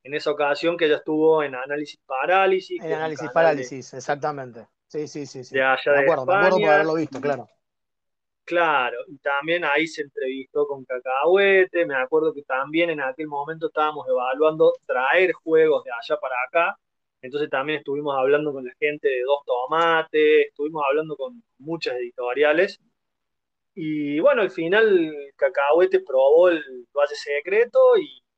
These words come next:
Speaker 1: le encantó el juego, le gustó mucho la dinámica, entonces ahí ya empezamos a charlar, empezamos a,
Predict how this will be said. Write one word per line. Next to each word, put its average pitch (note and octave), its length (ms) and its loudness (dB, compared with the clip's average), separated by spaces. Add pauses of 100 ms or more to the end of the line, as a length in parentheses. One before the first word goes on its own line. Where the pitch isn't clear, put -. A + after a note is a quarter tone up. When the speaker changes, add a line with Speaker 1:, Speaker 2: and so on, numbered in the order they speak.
(300)
Speaker 1:
le - 60 -20
encantó A2+ 440 -10
el C#3 40 -4
juego, F#3+ 480 2
le C#3+ 80 -4
gustó - 300 -8
mucho D3+ 320 -10
la B2 80 -6 (100)
dinámica, E3+ 640 -2
entonces D3 240 -16 (100)
ahí E3+ 140 0
ya F3 100 -2
empezamos D3 480 -6
a C3 60 -10
charlar, F#3 600 -2
empezamos C3+ 520 -10
a, A#2 260 -10